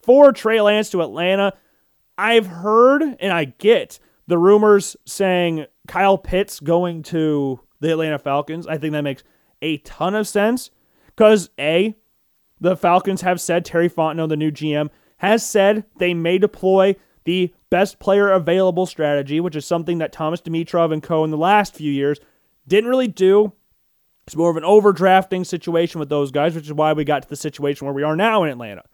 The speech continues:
And then, looking at the head coach, Arthur Smith, former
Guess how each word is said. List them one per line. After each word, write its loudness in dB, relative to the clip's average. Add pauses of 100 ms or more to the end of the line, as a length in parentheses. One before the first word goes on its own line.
(1300)
And 0
then, 0 (380)
looking 0
at 2
the -2
head 0
coach, 2 (260)
Arthur 2
Smith, -4 (1160)
former 6